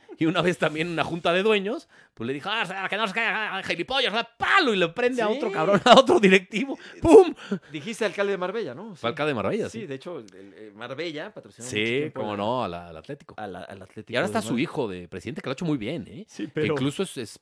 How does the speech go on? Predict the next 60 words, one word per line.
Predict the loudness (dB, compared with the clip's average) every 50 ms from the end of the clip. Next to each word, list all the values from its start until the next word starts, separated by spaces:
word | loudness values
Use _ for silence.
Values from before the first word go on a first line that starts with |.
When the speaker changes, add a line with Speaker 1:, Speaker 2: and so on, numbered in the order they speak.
| _
Speaker 1:
es | -12 -12 -10
dueño | -8 -8 -8 -8 -8
de | -8 -8
la, | -10 -10
del, | -10 -12 -12 -12 -12 -16 -20 _ _
del | -20 -20 -18
Atlético | -10 -10 -10 -10 -10 -14 -14
San | -10 -4 2
Luis, | 2 2 2 2 -2
aquí. | -10 -12 -10 -10 -10 -12 _ _ _ _ _ _ _ _ _ _ _ _ _
Speaker 2:
Que | -18 -14
bueno, | -14 -12 -8 -2
oye, | -4 -2 -2 -4 -10
¿va | -8 -6 -6 -6
bien | -6 -6 -8
el | -8 -10 -12
San | -14 -14
Luis? | -14 -16 -16 _ _ _ _ _ _ _ _
Speaker 1:
Sí. | _ -6 -6 -4 -4 -6 -8 _ _
Speaker 2:
Digo, | -12 -12 -12
por | -12 -14
fin | -14 -14 -16 -14
parece | -14 -14 -14 -14 -16
que | -20 -20
está, | -18 -16 -16 -16 -14 -16 -16 -18 _ _
está | _ -18 -14
cuajando | -14 -12 -12 -10 -10 -10
el | -12
proyecto. | -10 -10 -10 -10 -10 -8 -8
Speaker 1:
<coughs> | -10 -10 -10 -14 -10 -8 -6 -4
Speaker 2:
Oye, | -4 -4
pues | -2 -2
ya | -2 -2
nos | -2 -2
tenemos | -4 -4 -4 -6
que | -8 -10
ir. | -12 -12 -12 -12
Ya, | -18 -18 -18 -18 -8
Speaker 1:
¿Ya? | -4 -4 -2 -2 -2 -4 -4
Speaker 2:
ya | -6 -8
se | -6 -6 -6
nos, | -6 -6 -8 -8 -12 -16 -18 -20 -20 -20 -12
ya, | -8 -8 -8 -8 -10 -14
ya, | -8 -8 -8 -8
ya | -8 -10
se | -8 -8 -8
nos | -8 -8 -8
acabó | -8 -6 -6 -6 -6 -6
el | -10 -12
tiempo. | _ -12 -12 -12 -12 _ -20 _
Speaker 1:
Ay, | -20 -20 -20 -20
no | -20 -20
mames. | -20 _ -20 -20 -20 _ _
Speaker 2:
Sí, | -12 -10 -10 -10 -10
sí, | -12 -14
sí, | -12 -10 -10 -10
es, | -10 _
Speaker 1:
¿Tan | -10 -10 -6
Speaker 2:
platicamos | -6 -4 -2
de | 0